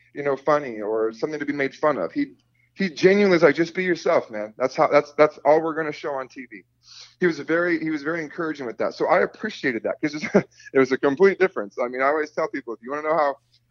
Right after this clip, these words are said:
Bachelor, Bachelorette production is, watch this, watch the, watch the, uh, show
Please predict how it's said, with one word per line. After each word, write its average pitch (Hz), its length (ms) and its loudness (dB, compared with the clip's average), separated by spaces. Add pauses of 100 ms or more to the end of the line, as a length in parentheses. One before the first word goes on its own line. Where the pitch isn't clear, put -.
(180)
Bachelor, 143 380 0
Bachelorette 143 400 -2
production 143 380 -2
is, 151 240 -6
watch 139 260 -2
this, - 180 -16
watch 143 260 0
the, 147 100 -8
watch 139 260 -2
the, 147 80 -4
uh, 120 300 0
show 147 260 -4